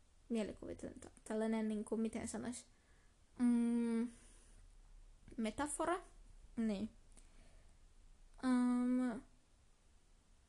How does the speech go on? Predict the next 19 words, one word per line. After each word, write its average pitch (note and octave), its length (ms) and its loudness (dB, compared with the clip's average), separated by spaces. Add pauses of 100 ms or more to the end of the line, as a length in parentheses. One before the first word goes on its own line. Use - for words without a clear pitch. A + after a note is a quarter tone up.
(1700)
joo. D#4 340 -2 (1600)
Öm, A#3+ 880 6 (520)
joo, A3+ 200 -2
mä C4 200 0
vähän D#4+ 240 0
niinku D4+ 260 -4 (200)
puhun C4+ 380 2
ja A#3 140 -2
mietin A3+ 480 0
tässä A#3+ 220 -4
samalla. A3+ 520 -4 (460)
Ja A#3+ 120 4
musta B3+ 320 4
tuntuu, C4+ 240 4
että B3 640 0 (840)
se A#3 760 4 (440)
life A#3 640 0
learning A3 420 2 (180)
quote, A#3+ 320 0